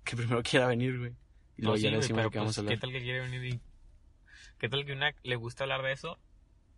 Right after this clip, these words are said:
Speaker 2: pero, pues, no quiere venir, pero sí sabe que ya se, ¿sacas?
Speaker 1: ¿Cómo?
Speaker 2: O sea, por ejemplo, si fuéramos a hablar de física, pues una vieja que sepa de química no va a querer, no va a venir.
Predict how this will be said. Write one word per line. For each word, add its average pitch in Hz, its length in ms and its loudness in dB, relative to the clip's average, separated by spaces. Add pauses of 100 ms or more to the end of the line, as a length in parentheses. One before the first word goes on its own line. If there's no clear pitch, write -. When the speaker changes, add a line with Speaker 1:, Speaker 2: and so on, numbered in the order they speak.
(120)
Speaker 2:
pero, 107 180 -4
pues, 104 160 -12
no 101 100 -10
quiere 113 160 -8
venir, 107 240 -12
pero 104 180 -6
sí 104 380 -12
sabe 135 380 -2 (180)
que 95 360 -12
ya 110 100 -10
se, - 220 -16
¿sacas? - 420 -6 (720)
Speaker 1:
¿Cómo? 104 240 -4 (380)
Speaker 2:
O - 40 -18
sea, 123 120 0
por 123 100 0
ejemplo, 123 260 -4
si - 120 -10
fuéramos 139 360 -4
a - 40 -2
hablar 123 160 2
de 139 100 -4
física, 143 580 -2 (880)
pues 113 200 -4
una 117 200 -2
vieja 113 220 -2
que 117 140 -6
sepa 113 240 -4
de 110 100 -6
química 110 420 -4
no 110 120 -8
va 101 100 -4
a 98 40 -6
querer, 98 200 -6
no 101 100 -6
va 101 120 -2
a 98 40 -8
venir. 117 320 -6